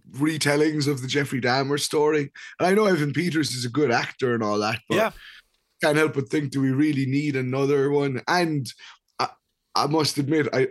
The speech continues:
Speaker 1: <laughs> I did kind of go, "Hmm," when I saw it was created by Ryan Murphy, and I know that name because that's the dude who created <laughs> fucking American Horror Story, which usually would,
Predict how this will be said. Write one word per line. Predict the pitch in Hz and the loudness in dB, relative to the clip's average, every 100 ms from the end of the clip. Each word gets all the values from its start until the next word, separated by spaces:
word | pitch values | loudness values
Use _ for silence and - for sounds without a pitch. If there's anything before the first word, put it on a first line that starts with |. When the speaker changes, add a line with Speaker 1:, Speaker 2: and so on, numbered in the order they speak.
| 117 | -2
Speaker 1:
<laughs> | - - | -4 -2
I | 147 | 0
did | 139 160 | 0 -2
kind | 165 156 143 | 0 0 0
of | 131 | 0
go, | 135 123 113 120 - - _ _ _ - _ _ _ - | 2 2 0 -6 -20 -20 _ _ _ -20 _ _ _ -12
"Hmm," | 151 185 180 170 160 147 139 | -4 0 2 0 -2 -2 -2
when | 147 151 143 | 0 2 2
I | |
saw | 135 151 143 | 2 0 0
it | |
was | 127 117 _ - - | 0 -4 _ -20 -10
created | - 147 156 139 147 120 | 0 2 2 2 -2 -2
by | 139 131 | 0 2
Ryan | 127 131 135 139 120 | 2 2 2 2 0
Murphy, | 120 - - 151 139 - - - | 0 -2 0 -2 -2 -10 -10 -2
and | 120 | 0
I | 120 | 2
know | 117 135 139 | 2 2 2
that | 139 131 117 | 2 0 0
name | 135 143 135 | 0 2 0
because | 135 135 113 - | -2 -4 -6 -4
that's | 131 - - | -4 -4 -8
the | 131 | -6
dude | 135 135 131 135 | -2 -2 -2 -4
who | 131 127 120 110 | -4 -2 -4 -6
created | - 131 123 - 135 - - | -4 0 0 -4 -12 -12 -20
<laughs> | - | -8
fucking | 147 | -4
American | 131 139 139 151 127 | 0 0 0 -4 -4
Horror | - 139 135 | -2 0 0
Story, | 151 - 170 165 170 - - - - - | -2 -2 0 0 0 -4 -12 -12 -10 -2
which | 190 - | 0 2
usually | 214 226 202 202 | 2 2 2 2
would, | 202 202 | 4 2